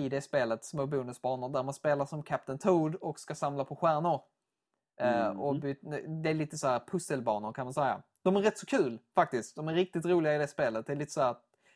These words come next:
Speaker 1: tar av från all, eh, plattformsaction och liksom, du får liksom, eh, rulla runt och ha kul istället. Eh, <laughs>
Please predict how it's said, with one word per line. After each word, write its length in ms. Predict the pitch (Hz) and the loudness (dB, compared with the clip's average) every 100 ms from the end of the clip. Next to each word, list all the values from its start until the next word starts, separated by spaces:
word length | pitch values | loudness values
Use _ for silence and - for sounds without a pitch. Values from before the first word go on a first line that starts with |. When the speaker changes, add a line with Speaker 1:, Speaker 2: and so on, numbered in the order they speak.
| _ | _
Speaker 1:
tar 120 | - 147 147 143 | 2 4 6 4
av 80 | 131 | 0
från 180 | 143 | -2
all, 320 | 139 127 123 131 | 2 2 2 2
eh, 320 | 123 117 - - | 2 2 -2 -4
plattformsaction 920 | 139 - 143 127 123 113 - 117 123 | -4 -2 -6 -2 -4 -4 -4 -6 -4
och 180 | 117 113 | -4 -4
liksom, 400 | 117 123 113 117 | -6 -8 -8 -8
du 100 | 117 | -8
får 360 | 123 110 107 - _ _ | -4 -2 -4 -8 _ _
liksom, 540 | - 110 - 120 107 85 | -12 -12 -6 -8 -8 -10
eh, 40 | |
rulla 400 | 101 107 127 113 | -8 -6 -4 -2
runt 220 | 110 107 113 | -4 -6 -6
och 280 | 104 95 | -6 -6
ha 120 | 98 98 | -8 -8
kul 300 | 107 101 - _ _ _ _ | -8 -12 -16 _ _ _ _
istället. 340 | - 120 107 _ - - 170 | -6 -6 -6 _ -20 -20 2
Eh, 140 | 156 | 4
<laughs> 60 | 170 | 4